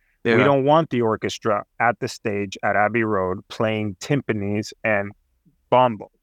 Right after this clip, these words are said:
Speaker 1: you know, like,
Speaker 2: Yeah.
Speaker 1: it, that's not what Hanses sound like, you know?
Speaker 2: Sure.
Speaker 1: But they don't know why it sounds like, because by the time the director comes in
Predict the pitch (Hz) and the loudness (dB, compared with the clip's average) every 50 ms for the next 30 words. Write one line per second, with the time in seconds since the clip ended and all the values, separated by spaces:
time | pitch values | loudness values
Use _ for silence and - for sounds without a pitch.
0 | _ _ _ _ _ - 139 127 110 110 107 104 107 110 107 101 87 80 - - | _ _ _ _ _ -6 -4 -2 0 0 0 0 2 2 2 2 2 0 -4 -10
1 | _ _ _ _ _ _ _ _ _ _ _ _ _ _ _ _ _ - 151 - | _ _ _ _ _ _ _ _ _ _ _ _ _ _ _ _ _ -6 -6 -6
2 | - 175 120 156 151 147 - - 160 160 156 151 156 - _ _ _ _ _ _ | -6 -2 0 2 2 2 0 0 0 2 2 0 -2 -4 _ _ _ _ _ _
3 | _ _ _ _ - 120 127 123 110 - - - - 120 117 120 120 113 110 123 | _ _ _ _ -6 -4 -2 -2 -2 -4 -6 -2 0 0 0 0 -2 -4 -4 -6
4 | - - - - 139 151 185 165 110 90 87 - _ _ _ _ _ _ _ _ | -6 -6 -4 -2 0 0 0 -2 -4 -6 -10 -14 _ _ _ _ _ _ _ _
5 | _ - - 110 107 101 104 117 104 98 92 - _ _ - 175 151 - 190 202 | _ -12 -8 -6 -4 -2 0 2 0 0 -2 -6 _ _ -4 -2 0 0 0 2
6 | 208 208 196 165 151 151 165 180 202 190 165 131 120 110 113 104 104 - - - | 2 2 0 0 0 2 2 2 2 2 2 2 2 2 2 0 -4 -6 -6 -8
7 | 120 110 104 - 110 104 95 113 113 - 135 123 123 123 131 131 135 127 - - | -6 -6 -6 -8 -8 -8 -8 -8 -8 -6 -6 -4 0 0 0 2 0 0 -2 0
8 | 170 180 180 175 160 135 135 127 123 139 143 - _ - 123 - _ - 135 123 | 0 0 0 0 0 0 0 0 0 0 -2 -2 _ -4 -6 -4 _ -8 -8 -8
9 | 120 - 123 139 147 131 110 | -10 -10 -8 -8 -8 -8 -12